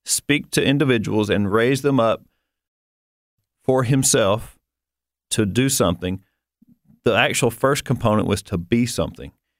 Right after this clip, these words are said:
and it was a call for them as an individual to be holy, to live a holy life.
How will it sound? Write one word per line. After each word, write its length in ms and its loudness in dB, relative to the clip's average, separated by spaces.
and 140 0
it 60 0
was 200 0
a 60 -8
call 300 0
for 180 -4
them 640 0
as 100 -2
an 80 0
individual 520 0
to 120 -4
be 320 2
holy, 380 0
to 100 -6
live 220 0
a 60 2
holy 300 0
life. 320 -4